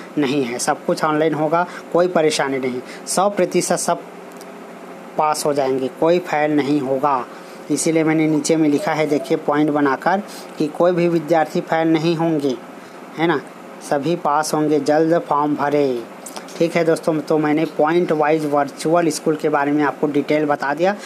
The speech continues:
Virtual school एक online school है जिसमें आपको school जाने की आवश्यकता नहीं होती है, है ना, सब कुछ online होता है। घर बैठे आपको पढ़ाई करना है internet के माध्यम से, है ना, जो भी माध्यम है net के माध्यम से ही आपको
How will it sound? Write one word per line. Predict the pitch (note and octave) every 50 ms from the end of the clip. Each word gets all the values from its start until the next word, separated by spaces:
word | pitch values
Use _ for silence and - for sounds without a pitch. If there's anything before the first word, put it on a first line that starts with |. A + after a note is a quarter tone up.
| - - - -
Virtual | D#3 C#3+ - - D#3+ E3 F3+ F3 D#3+
school | D#3 - - E3+ E3+
एक | D#3+ D#3+ D#3
online | C#3 C#3+ E3+ F3 E3+ E3 E3 E3 E3 D#3
school | D3+ - - F3 F3
है | D#3 F#3 G3+ A3 G#3 - - - - D3
जिसमें | D3 D3 - F3 E3
आपको | D3+ - - - E3 D#3
school | D3+ - - - F#3+ F#3
जाने | D#3 E3 D3 C#3+ D#3 D3+
की | D3 - E3
आवश्यकता | D3+ C#3 - - C#3+ - - - D3+
नहीं | C#3 C#3 C3+ D3+ E3+
होती | D#3 D3+ D3+ D3+ - E3+
है, | D#3+ E3 F3+ F3+ F#3 F3+ - - - - - -
है | D#3+ D#3+
ना, | D#3+ D3
सब | - - D3 - - -
कुछ | F3 F#3 F3+ -
online | E3+ D#3+ D#3+ E3 E3 E3 D#3+
होता | D#3 E3 D#3 - F3+
है। | E3+ C#3+
घर | - C#3 C#3+ D#3
बैठे | D3+ D3+ D3+ D3 D3 - E3+
आपको | E3 D#3 D3+ - E3
पढ़ाई | D#3+ - D#3 C#3+ D3 D#3
करना | D3+ - D#3+ D#3+ E3+ E3
है | D#3+ F3+ F#3+ F#3+ - - - - - - - - C#3+
internet | C#3+ D3 C#3+ D#3 D3+ D3 D#3+ D#3 -
के | - D#3+
माध्यम | D#3 D#3 C#3+ - D#3+ E3
से, | D#3 - F3 E3+ E3+ F3 E3+ F3 - - - - - - - - - -
है | D3+ D#3
ना, | E3 C#3+ B2+ - - - - - - - - - C#3
जो | B2+ D#3+ F3 F#3
भी | D#3+ D#3 F3
माध्यम | F3 D#3 D3+ C#3 - D3+ D#3 D3+ C#3
है | C#3+ D3 C3+ A#2+ - - - -
net | C#3 D3+ E3+ F#3 F3+
के | - F3
माध्यम | E3 D#3 D3 C#3+ B2 C#3+ D3 D3
से | C#3+ -
ही | C3 C3+ D#3+ D#3+
आपको | C#3 C3+ - - - A#3 C#4 C4